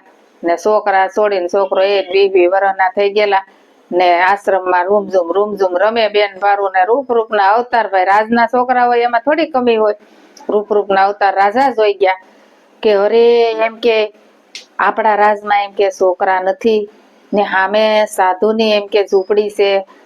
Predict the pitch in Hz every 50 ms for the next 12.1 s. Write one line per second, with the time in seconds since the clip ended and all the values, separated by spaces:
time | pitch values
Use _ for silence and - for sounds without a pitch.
0 | _ _ - 208 196 196 190 196 220 208 175 175 190 190 196 202 208 208 196 -
1 | - 175 180 190 196 196 190 185 180 180 185 185 180 - 196 185 180 180 190 190
2 | 185 - - - 185 185 185 180 175 180 185 180 - - 190 185 175 - 180 180
3 | 185 190 180 175 180 185 185 190 180 190 196 185 180 - - - 220 233 254 262
4 | 254 240 226 247 247 247 220 208 202 190 190 185 185 185 180 180 175 - - -
5 | _ _ _ _ _ _ _ _ - 190 196 214 233 269 262 220 202 220 220 208
6 | 202 196 202 202 202 202 196 196 190 196 202 202 196 185 185 190 185 185 190 190
7 | - - 196 185 190 190 - - - _ _ _ _ _ - 180 170 185 190 190
8 | 190 180 175 175 175 180 190 202 202 208 202 196 190 185 185 190 - 190 185 180
9 | 180 180 180 - 208 196 - 196 185 185 180 185 185 190 196 190 185 - - 185
10 | 185 185 - - - - _ - - _ - - - 220 220 226 226 220 220 214
11 | 214 208 202 208 247 254 262 262 254 240 233 214 208 214 226 262 269 262 247 233
12 | 214 190